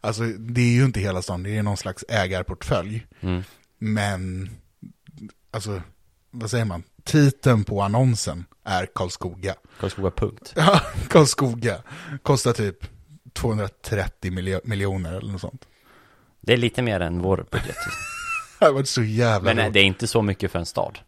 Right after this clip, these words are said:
Speaker 1: Nej, men det här har varit så jävla roligt att köpa Karlskoga.
Speaker 2: Mm. Men hur gick det med torpen?
Speaker 1: Nej, men just angående då fotografier från mäklare.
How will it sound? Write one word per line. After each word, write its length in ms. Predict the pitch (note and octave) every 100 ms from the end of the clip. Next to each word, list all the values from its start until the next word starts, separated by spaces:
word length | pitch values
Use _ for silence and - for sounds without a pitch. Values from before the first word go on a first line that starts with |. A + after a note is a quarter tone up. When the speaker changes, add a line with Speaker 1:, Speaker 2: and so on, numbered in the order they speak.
| _ -
Speaker 1:
Nej, 180 | C#3+
men 100 | D3+
det 60 | D3+
här 60 | D3+
har 40 |
varit 120 | C#3+ C3+
så 80 |
jävla 580 | C3+ A#2 C3+ B2+ G#2+ A2
roligt 280 | G#2+ G#2 G#2
att 80 | G#2+
köpa 400 | - G#2+ F#2+ -
Karlskoga. 840 | - F2+ - - A#2+ F#2+ F#2+ A2 - _ E2
Speaker 2:
Mm. 240 | F2+ A#2 _ _ _ _ _ _ _ _ - -
Men 240 | A2+ B2
hur 60 | C3
gick 120 | B2+
det 40 | A#2+
med 80 |
torpen? 260 | A2+ - A2+ - - - - -
Speaker 1:
Nej, 140 | F3
men 200 | F3+ F3+ - D#3 - E3 D#3+
just 340 | E3+ F3 E3
angående 460 | E3+ E3 D#3+ E3 D3+
då 180 | C#3
fotografier 680 | B2+ C3+ B2+ C3 B2 C3 A#2+
från 180 | A#2 B2
mäklare. 600 | C3 A#2 - D3+ G#2+